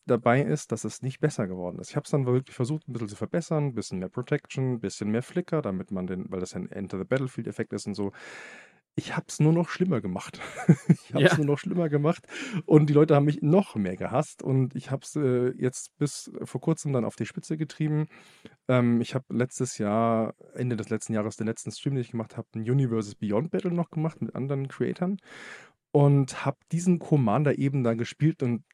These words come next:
Speaker 1: da hab ich wieder gemerkt, irgendwie macht mir das nicht so viel Spaß. Das Einzige, was der macht, ist immer alles removen vom Gegner und den Leuten ans Bein pinkeln.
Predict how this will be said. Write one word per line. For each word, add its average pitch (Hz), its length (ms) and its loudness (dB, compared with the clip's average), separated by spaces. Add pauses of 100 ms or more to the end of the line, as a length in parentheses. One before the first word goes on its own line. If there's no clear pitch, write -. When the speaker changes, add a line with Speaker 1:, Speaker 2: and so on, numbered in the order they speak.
Speaker 1:
da - 100 -4
hab 120 60 -2
ich 127 80 -4
wieder 117 120 2
gemerkt, 101 260 -4
irgendwie 147 500 2 (460)
macht 131 360 -2
mir 147 120 6
das 135 180 0
nicht 147 200 0
so 135 120 -2
viel 110 220 -2
Spaß. 131 640 -2 (160)
Das 131 140 -4 (100)
Einzige, 151 500 2
was 131 140 -2
der 117 120 -2
macht, 120 280 -2
ist 131 120 -4
immer 120 160 0
alles 113 320 -4
removen 131 480 0
vom 147 180 -2
Gegner 143 280 -2
und 120 140 -4
den 113 60 0
Leuten 120 260 -2
ans 101 180 -8
Bein 117 360 0
pinkeln. 190 440 0